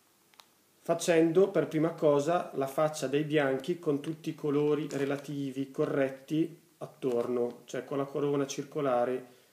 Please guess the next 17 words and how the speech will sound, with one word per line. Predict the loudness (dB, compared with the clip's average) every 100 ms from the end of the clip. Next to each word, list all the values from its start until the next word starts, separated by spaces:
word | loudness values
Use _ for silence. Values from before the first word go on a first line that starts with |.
| _
corretta | -6 -2 -4 -4 -6 -6
attorno. | -8 -12 -10 -8 -6 -6 -8 -12 _ _ -20 -20 -20 _ _ _
Quindi | -12 -10 -10 -10 -12 -16 _ _ _ _ _ _ _ _ _ _ -20 -20 -20 _ -20 -20 -20 -20
così, | -20 -12 -6 -6 -6 -14 -20 -20
cerchiamo | -20 -20 -12 -8 -8
di | -8 -10
essere, | -10 -10 -10 -12 -16 _ _ -20 -20 _ _ -20 -20 -20 _ _ _
cerchiamo | -20 -14 -10
di | -8
res-, | -8 -8 -12 -14
di | -12
essere | -10 -10 -8
rapido, | -4 -4 -6 -8 -4 -4 -6 -16 -20 _ -20 -20 _ _ _ _ _ _ _ _ _ _ _ _ _ -20 -18
cosa | -14 -14
che | -14 -12
non | -12
sarò, | -14 -12 -12